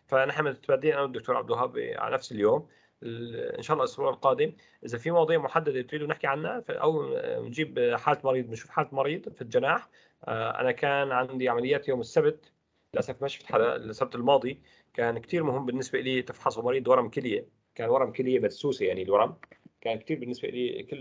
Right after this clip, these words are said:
الموجودين حضرتكم إنه تفحصوا هذا المريض، ولما، يعني طبعًا حالة ورم كلية للأسف متقدم يعني. وممكن شارككم يعني الأربعة ذكروني بشارككم في اسمه التقرير التشريح المرضي، لأنه غازي كان لعضلة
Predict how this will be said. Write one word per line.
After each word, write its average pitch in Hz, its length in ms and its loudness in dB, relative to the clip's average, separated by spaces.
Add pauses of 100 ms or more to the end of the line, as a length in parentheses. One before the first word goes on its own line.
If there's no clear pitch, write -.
(100)
الموجودين 113 720 -4
حضرتكم 131 600 -2 (120)
إنه 110 340 -4 (300)
تفحصوا 135 360 2
هذا 127 60 2
المريض، 131 340 4
ولما، 117 560 2 (240)
يعني 101 160 -4
طبعًا 123 240 -4
حالة 127 280 -4 (100)
ورم 127 160 0
كلية 120 200 -8
للأسف 117 300 -8
متقدم 110 480 -2
يعني. 101 280 -4 (1200)
وممكن 104 760 -4
شارككم 113 520 -2
يعني 104 360 -2
الأربعة 113 320 4
ذكروني 107 340 -4
بشارككم 101 440 -8
في 101 440 -10 (180)
اسمه 104 260 -6
التقرير 98 520 -10
التشريح 113 480 -8
المرضي، 123 440 0 (580)
لأنه 104 280 2
غازي 117 280 6
كان 113 280 4
لعضلة 107 600 2